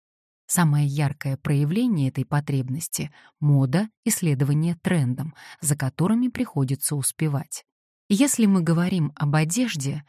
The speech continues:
то это о том, чтобы в буквальном смысле изменить свой образ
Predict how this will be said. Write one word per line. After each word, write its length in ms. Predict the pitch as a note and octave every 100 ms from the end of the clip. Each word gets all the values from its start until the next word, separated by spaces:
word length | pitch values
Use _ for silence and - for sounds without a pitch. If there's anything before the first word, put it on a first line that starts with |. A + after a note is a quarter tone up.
| - - _
то 160 | E3 D#3+
это 360 | D3 D3+ C#3
о 60 | C#3
том, 380 | - C4 G3+ - - _
чтобы 420 | - - D#3 D#3
в 80 | C#3+
буквальном 720 | C#3 G#3 F#3 E3 C#3 B2 B2+
смысле 580 | - E3 F#3 - A3+ A#3
изменить 540 | - F3+ F#3 F#3+ D#3+ C#3+
свой 280 | - D3 C3+
образ 480 | F#3+ G#3+ A3 -